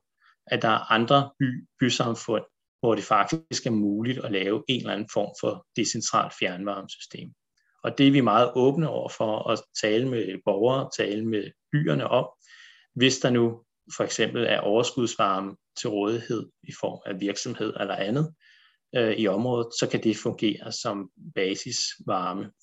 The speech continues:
for, øh, for sådan et bysamfund. Man kan også forestille sig anlæg med store varmepumper, der så øh, leder varmen ud til, til en række huse derude. Der er flere forskellige måder at gøre tingene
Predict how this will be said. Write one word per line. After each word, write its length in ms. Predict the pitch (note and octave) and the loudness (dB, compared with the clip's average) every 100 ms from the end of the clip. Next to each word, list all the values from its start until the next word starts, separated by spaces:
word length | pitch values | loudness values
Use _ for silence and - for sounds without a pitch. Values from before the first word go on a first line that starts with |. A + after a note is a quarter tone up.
| - | -4
for, 180 | G#2+ | 0
øh, 300 | G2 F#2+ F#2 - | 0 -2 -4 -8
for 80 | - | -8
sådan 200 | - G#2 | -4 -4
et 120 | G2 | -4
bysamfund. 520 | G#2 F#2+ G2+ F#2 - - _ _ _ _ _ - _ | -6 -6 -8 -10 -14 -16 _ _ _ _ _ -20 _
Man 120 | A#2+ | -2
kan 100 | - | 2
også 200 | G#2+ G#2+ | 2 2
forestille 560 | - A2+ - A2+ A2 G2 | 0 -2 0 -4 -4 -8
sig 360 | - G#2 G2 - | -6 -6 -6 -2
anlæg 380 | - G#2 G#2+ - | -2 0 -4 -4
med 140 | G#2 F#2+ _ _ _ - | -8 -8 _ _ _ -6
store 340 | - C3+ D3+ | 2 6 6
varmepumper, 760 | B2+ G#2 A#2 - A#2 G#2 A#2 - _ - | 6 4 0 -2 -2 0 -2 -4 _ -2
der 80 | A2+ | -2
så 320 | - G#2 G2+ - _ _ _ A#2+ | 0 -2 -2 -10 _ _ _ -2
øh, 220 | G#2+ G2 | 0 0
leder 260 | G#2 G2+ | 0 2
varmen 420 | F#2+ E2+ F2+ G2+ G#2+ | 0 -2 -4 -6 -4
ud 500 | G#2 G2 G2 - - | -6 -6 -14 -18 -6
til, 260 | G#2+ F#2+ - _ - | -4 -4 -10 _ -6
til 160 | G#2 | -4
en 160 | G2 F#2+ | -4 -4
række 320 | F2+ F#2 - | -2 -2 -6
huse 420 | - G2 G#2+ - | -6 -6 -8 -14
derude. 400 | - G#2 F#2+ F#2+ - _ _ _ _ _ _ _ _ _ - _ - | -10 -8 -8 -12 -16 _ _ _ _ _ _ _ _ _ -20 _ 0
Der 80 | |
er 140 | B2 A#2+ | 2 2
flere 300 | - B2 B2 | 4 4 4
forskellige 400 | - - A2+ G#2 | 0 -2 -2 0
måder 640 | G#2 A#2 B2 D3 D#3+ - - - - - | -2 2 4 6 4 -2 -16 -20 -16 -6
at 100 | B2 | 2
gøre 220 | A#2 A#2 | 4 4
tingene 380 | - A#2 A#2 | 2 -2 -4